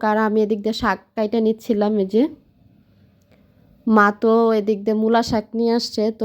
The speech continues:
মূলা শাকগুলা সুন্দর করে ডাঁটি ফালায় দিতেছি। ডাঁটি কিন্তু খাওয়া যায় না, ক্যাস ক্যাস করে।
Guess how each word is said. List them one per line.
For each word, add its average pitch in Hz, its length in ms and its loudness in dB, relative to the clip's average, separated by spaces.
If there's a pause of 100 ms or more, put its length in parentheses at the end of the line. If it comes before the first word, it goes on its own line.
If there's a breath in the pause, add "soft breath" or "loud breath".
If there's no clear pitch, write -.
মূলা 220 240 2
শাকগুলা 214 460 0
সুন্দর 247 340 0
করে 214 200 0
ডাঁটি 208 280 0
ফালায় 240 360 0
দিতেছি। 220 460 -6
ডাঁটি 202 340 -2
কিন্তু 240 240 -6
খাওয়া 226 300 2
যায় 220 220 2
না, 202 100 0
ক্যাস 220 280 -4
ক্যাস 226 200 -6
করে। 214 300 0